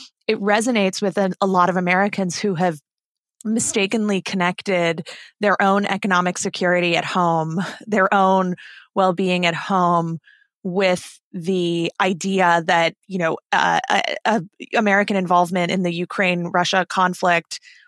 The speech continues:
would somehow jeopardize that, as opposed to thinking that it's actually the opposite, that it is incumbent on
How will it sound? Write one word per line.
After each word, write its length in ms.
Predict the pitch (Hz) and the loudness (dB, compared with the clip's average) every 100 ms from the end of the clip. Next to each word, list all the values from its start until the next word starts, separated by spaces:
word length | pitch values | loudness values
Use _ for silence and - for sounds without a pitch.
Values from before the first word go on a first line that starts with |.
| _ | _
would 180 | 208 - | -4 0
somehow 360 | 220 185 170 | 0 2 0
jeopardize 540 | 170 180 190 165 156 - | 2 0 2 2 0 0
that, 260 | 156 156 | 0 0
as 140 | - 185 | 0 -2
opposed 380 | 202 190 175 - | 0 0 -2 -2
to 100 | 185 | -2
thinking 580 | - 180 180 170 170 156 - _ _ _ _ | -2 -4 -2 -4 -6 -10 -16 _ _ _ _
that 140 | 196 180 | -2 0
it's 140 | 175 | 2
actually 360 | 170 170 180 160 | 0 0 -2 0
the 160 | 165 | 0
opposite, 520 | 160 - 156 151 160 - | 0 -2 -4 -4 -4 0
that 100 | 196 | -2
it 100 | 185 | 0
is 160 | 180 | 0
incumbent 680 | 185 190 185 190 190 180 170 - | 0 -2 0 0 2 2 0 -2
on 440 | 175 165 165 165 | 0 2 2 0